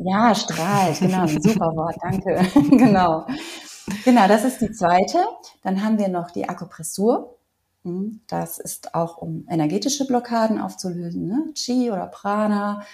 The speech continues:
Speaker 2: Mhm.
Speaker 1: also die Lebenskraft in den Fluss zu bringen. Und die hat auch immer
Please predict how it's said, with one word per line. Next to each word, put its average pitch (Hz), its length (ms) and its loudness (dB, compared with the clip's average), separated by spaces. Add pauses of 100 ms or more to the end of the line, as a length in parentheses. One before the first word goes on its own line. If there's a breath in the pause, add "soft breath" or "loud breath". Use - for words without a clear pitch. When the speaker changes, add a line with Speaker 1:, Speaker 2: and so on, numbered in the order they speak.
(240 loud breath)
Speaker 2:
Mhm. 151 260 0
Speaker 1:
also 170 240 -4
die 165 200 -4
Lebenskraft 240 1160 2
in 226 120 -2
den 214 120 0
Fluss 196 340 -8
zu 185 160 -12
bringen. 185 380 -8
Und 170 100 -10
die 180 120 -12
hat 170 140 -10
auch - 200 -8
immer 180 380 -2